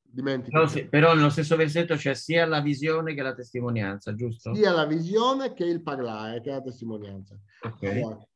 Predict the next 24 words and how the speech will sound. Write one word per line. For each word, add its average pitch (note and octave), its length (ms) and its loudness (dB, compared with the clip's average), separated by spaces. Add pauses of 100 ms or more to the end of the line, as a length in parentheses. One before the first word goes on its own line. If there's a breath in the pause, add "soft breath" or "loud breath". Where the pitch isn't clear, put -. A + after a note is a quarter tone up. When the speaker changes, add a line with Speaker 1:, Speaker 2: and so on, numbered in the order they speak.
(120)
Speaker 1:
visto C#4 440 2
che B3+ 120 4
nello A3 160 4
stesso C4 320 0
versetto A3 640 0
c'è G3 220 -2
la A3 140 -2
visione F#3 440 -2
e F#3+ 40 0
la F3 100 0
testimonianza, C#3+ 720 -6 (140)
uno C4 240 -2
dice, E3+ 420 -4 (320 soft breath)
visto C#4+ 300 0
che D4 80 0
sulla C#4 200 4
visione C4+ 360 2
siamo B3 260 2
tutti C4+ 240 -6
d'accordo A#3 640 2
che E3+ 120 -2
devono F3+ 240 0
vedere D3+ 320 0
insieme, C#3 760 -6